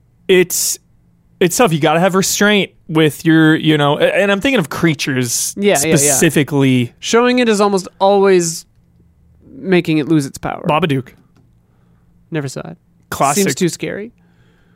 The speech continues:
Speaker 1: It, like, shows the thing too soon
Speaker 2: Yeah.
Speaker 1: for me. I remember just, like, Babadook, I w-, I kinda was like, "Oh."
Speaker 2: Darkness Falls was like that,
Speaker 1: Mm-hmm.
Speaker 2: I think,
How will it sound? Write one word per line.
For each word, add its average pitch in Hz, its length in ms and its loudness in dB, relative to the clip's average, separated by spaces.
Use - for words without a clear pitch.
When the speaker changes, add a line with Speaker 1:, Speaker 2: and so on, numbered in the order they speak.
Speaker 1:
It, 175 280 0
like, 175 400 0
shows 196 460 2
the 143 140 -2
thing 120 300 -14
too 123 200 -10
soon 107 480 -10
Speaker 2:
Yeah. 160 160 -4
Speaker 1:
for 147 160 -2
me. 117 240 -6
I 135 140 -2
remember 143 340 0
just, 131 300 -2
like, 135 200 -4
Babadook, 151 500 -2
I 143 40 -2
w-, 127 180 -2
I 131 180 -4
kinda 127 260 -8
was 127 200 -8
like, 139 140 -6
"Oh." 208 80 -4
Speaker 2:
Darkness 196 400 -2
Falls 180 460 -2
was 190 140 -6
like 190 220 -2
that, 196 300 0
Speaker 1:
Mm-hmm. 175 220 -2
Speaker 2:
I 185 60 -4
think, 202 280 -4